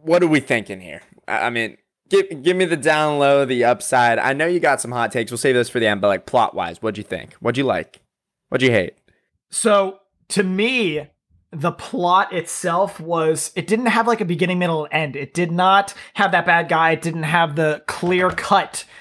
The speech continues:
Speaker 2: definition of it. It was pretty much strictly the characters, their development, which, sure, they might have had a slight beginning, middle, and end, but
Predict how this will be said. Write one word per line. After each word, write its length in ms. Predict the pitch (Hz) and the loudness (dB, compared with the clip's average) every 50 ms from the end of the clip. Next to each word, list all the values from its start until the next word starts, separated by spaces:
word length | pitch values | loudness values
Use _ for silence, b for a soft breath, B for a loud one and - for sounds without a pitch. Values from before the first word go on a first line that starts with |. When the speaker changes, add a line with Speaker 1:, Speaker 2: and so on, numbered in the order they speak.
| B B _ - | B B _ 0
Speaker 2:
definition 500 | 185 165 - 185 175 185 185 - 185 165 | 0 0 0 0 -2 -2 -2 -2 -2 -4
of 100 | 151 151 | -2 -2
it. 100 | 147 151 | -2 0
It 60 | 156 | 0
was 160 | 165 160 - | 0 0 -2
pretty 260 | - - - 233 233 226 | -4 -2 -2 0 0 2
much 180 | 220 202 - - | 0 0 0 -2
strictly 920 | - - - - - 202 220 - - 190 180 175 170 170 165 151 - B B B B B B B B - | -6 -6 -4 0 0 0 0 0 0 0 2 2 2 2 0 -4 -8 B B B B B B B B -4
the 120 | 139 180 | -2 -2
characters, 680 | 170 - - - 196 185 185 185 180 - 190 185 185 165 | -2 -2 0 2 4 4 4 4 2 0 0 0 0 0
their 140 | - 175 170 | 0 0 0
development, 720 | 151 170 151 139 170 170 180 170 - 135 139 139 135 - B B B B B | 0 0 0 2 2 2 2 2 -2 -6 -8 -10 -10 -10 B B B B B
which, 260 | - 208 202 - - - - | 0 0 0 0 -4 -6 -6
sure, 420 | - - - 233 214 190 160 147 | -4 0 2 2 2 4 2 2
they 140 | 143 151 156 | 0 0 0
might 200 | 160 165 165 180 | 0 0 0 0
have 120 | 190 160 | -2 -4
had 280 | 160 175 175 175 175 170 | -2 0 2 2 2 2
a 120 | 170 156 | 0 -2
slight 420 | 135 - - - 156 151 160 165 - | -2 -4 -6 -4 -4 -4 -4 -4 -8
beginning, 560 | 156 143 131 160 156 156 160 160 160 160 156 - _ | -10 -6 -4 -4 -4 -2 -4 -6 -8 -10 -12 -14 _
middle, 380 | 139 143 151 147 151 147 143 143 | -10 -6 -4 -2 -2 -2 -2 -4
and 140 | 143 - - | -8 -10 -8
end, 380 | - 196 196 180 165 160 156 B B B B B B - | -6 -4 -2 -2 -4 -6 -10 B B B B B B 2
but 200 | 190 196 196 | 2 2 2